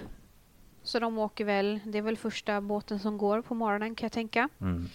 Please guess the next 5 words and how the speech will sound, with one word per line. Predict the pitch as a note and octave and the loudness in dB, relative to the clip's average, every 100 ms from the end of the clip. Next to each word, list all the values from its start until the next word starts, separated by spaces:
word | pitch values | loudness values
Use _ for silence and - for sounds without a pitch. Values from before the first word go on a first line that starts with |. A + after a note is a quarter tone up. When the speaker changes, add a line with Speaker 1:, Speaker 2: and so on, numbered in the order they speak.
| - - - - - - - - - - - | -12 -20 -20 -20 -20 -20 -20 -20 -20 -20 -6
Speaker 1:
Och, | A#3 A3+ - - B3+ | 0 0 -2 0 8
ehm, | A3+ A3 A3+ A3+ A3+ A3 - _ _ _ - - - | 10 10 6 2 -4 -8 -12 _ _ _ -20 -20 -2
på | - | 2
morgonen | B3 B3+ A#3 A#3 B3 C#4 C#4+ | 6 8 8 8 4 4 0
så | - A#3+ A3+ G#3+ G3+ | 0 2 4 6 6